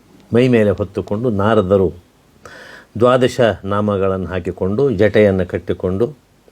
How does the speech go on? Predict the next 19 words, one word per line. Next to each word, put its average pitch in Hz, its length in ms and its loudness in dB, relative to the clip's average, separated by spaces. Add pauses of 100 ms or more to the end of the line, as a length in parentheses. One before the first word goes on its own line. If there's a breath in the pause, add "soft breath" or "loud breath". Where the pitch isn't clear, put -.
(680 loud breath)
ಕೃಷ್ಣ - 300 -2
ಕೂತಿದ್ದಾನೆ 123 580 2
ಒಂದು, 87 400 -2
ಆ, 85 800 -20
ಪೀಠದ 131 340 2
ಮೇಲೆ. 101 500 -2 (1200 soft breath)
ಆ 139 80 2 (840)
ಕೃಷ್ಣನಿಗೆ 151 800 2 (640)
ಪಾರಿಜಾತದ 120 580 -2
ಒಂದು 92 520 -6 (280)
ಮಾಲೆ, 113 300 0
ಬರೀ 139 180 4
ಹೂವಲ್ಲ, 139 380 2
ಒಂದು 95 300 -8
ಪಾರಿಜಾತದ 101 600 -6
ಮಾಲೆಯನ್ನು 90 540 -4
ತಂದು 92 280 -4
ಕೊಡ್ತಕ್ಕಂಥ 87 600 -8
ಚಿತ್ರ. - 340 -10